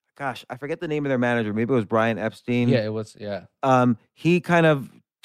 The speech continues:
Speaker 1: uh, and I, I don't wanna say this for sure if, if it's not him, um, but, but some manager of theirs, and we think it's Brian Epstein,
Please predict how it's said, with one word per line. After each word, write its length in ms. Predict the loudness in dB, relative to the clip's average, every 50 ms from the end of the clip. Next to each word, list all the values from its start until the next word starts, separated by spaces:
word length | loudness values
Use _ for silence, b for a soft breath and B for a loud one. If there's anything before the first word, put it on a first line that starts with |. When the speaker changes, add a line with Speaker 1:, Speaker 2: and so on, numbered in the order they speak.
| _ _ _ _ _
Speaker 1:
uh, 120 | -6 -6 -4 -2
and 160 | -2 0 0
I, 200 | 0 0 2 2
I 40 | 4
don't 180 | 4 6 6
wanna 180 | 6 4 4 4
say 160 | 4 4 4
this 160 | 4 2 2
for 100 | 0 -4
sure 300 | -2 2 4 4 6 4
if, 120 | 4 0 -2
if 200 | -4 -4 -2 -4
it's 120 | -4 0
not 200 | 0 0 2 2
him, 320 | 2 2 4 4 2 2 b b b b b b _
um, 640 | -4 -2 0 0 2 2 2 0 0 -2 -4 -8 _ _ _ _ _ _ _ _ _
but, 300 | -6 -2 -2 -2 -2 -4 -8 -12 -2
but 260 | 0 0 0 0 -4
some 320 | -12 -6 2 2 4 4 6
manager 420 | 4 4 4 4 2 0 0 0
of 100 | 0 0
theirs, 340 | 0 0 0 0 -2 -4 -4
and 160 | -4 -4 -4
we 80 | -2 -2
think 120 | -2 -4
it's 120 | -4 -4 -2
Brian 240 | 0 2 2 2
Epstein, 280 | 2 0 0 -2 -6 -6